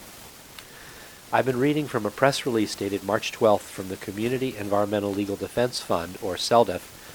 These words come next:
which is the leading organization nationally in the development and growth of the community rights movement. To learn more about the community rights-based state constitutional amendment effort in New Hampshire,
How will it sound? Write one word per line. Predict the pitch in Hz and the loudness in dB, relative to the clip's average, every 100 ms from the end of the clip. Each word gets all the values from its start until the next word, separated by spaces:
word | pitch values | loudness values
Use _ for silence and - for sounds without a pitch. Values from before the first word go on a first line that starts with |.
| - - - - | -18 -20 -16 -6
which | 107 - | -4 -4
is | 110 | -4
the | - | 0
leading | 107 117 127 127 | 2 4 2 0
organization | 113 107 107 98 95 92 98 95 - | 0 0 0 2 2 2 -6 -10 -4
nationally | 104 117 113 - 98 90 - | 0 0 0 -4 -2 -2 -4
in | 92 | -8
the | 92 | -6
development | 95 98 104 107 110 - | 0 4 4 4 0 -2
and | 113 107 | -6 -2
growth | 98 90 - - | 0 0 -4 -10
of | |
the | 101 | -10
community | - 95 95 98 | -8 -6 -4 -2
rights | 90 78 - | -4 -6 -6
movement. | 123 127 76 - - - - - - - - | -2 -2 -4 -14 -18 -18 -18 -18 -18 -18 -12
To | - | -2
learn | 110 113 107 | 2 2 4
more | 120 139 | 4 6
about | 120 110 - | 6 2 0
the | |
community | - 104 107 107 | -8 -2 -2 0
rights-based | 104 101 92 - 98 95 - - - - - - - | 2 2 0 -2 -2 -2 -6 -8 -18 -18 -18 -16 -8
state | - 117 107 - | -2 2 2 2
constitutional | 110 95 - 101 - 104 110 98 | 0 0 -2 -8 -4 -4 -2 -2
amendment | 95 104 117 117 110 - | 0 0 0 0 -2 0
effort | 113 113 104 - | 2 2 -2 -2
in | 117 | -4
New | 120 | -4
Hampshire, | 117 127 - - | -2 -4 -4 -10